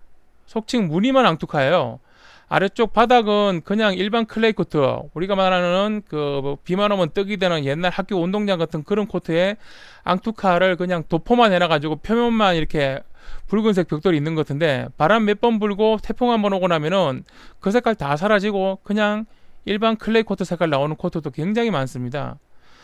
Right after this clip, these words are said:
그래서 이 코트는 제가 볼 때 이 앙투카 때문에 뿌린 게 아니라, 그 아래쪽에 흙 부분에, 이거 우리가 말하는 일반적인 클레이 코트에 클레이 코트 관리하는 개념으로 소금을 뿌려서 관리하는 그런 식으로 뿌렸지 않나,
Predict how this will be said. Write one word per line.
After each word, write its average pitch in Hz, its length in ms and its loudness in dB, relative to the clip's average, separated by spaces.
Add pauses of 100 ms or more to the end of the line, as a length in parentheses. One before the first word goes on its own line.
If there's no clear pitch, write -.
(280)
그래서 240 800 4 (100)
이 190 160 -6
코트는 208 800 0
제가 170 260 0
볼 170 220 0
때 147 420 0
이 156 160 -4
앙투카 165 380 -2
때문에 170 280 -2
뿌린 180 280 -4
게 151 80 -2
아니라, 131 340 -2
그 - 180 -4
아래쪽에 196 840 -2 (420)
흙 - 260 -6
부분에, 208 640 0
이거 160 140 -6
우리가 180 320 0
말하는 165 300 0
일반적인 196 640 -2
클레이 220 300 -2
코트에 185 400 -2
클레이 208 300 -2
코트 180 220 -6
관리하는 180 680 0 (340)
개념으로 170 560 0
소금을 185 400 0
뿌려서 175 400 -4
관리하는 160 800 -2
그런 180 240 -4
식으로 147 260 -6
뿌렸지 160 340 -6
않나, 123 480 -4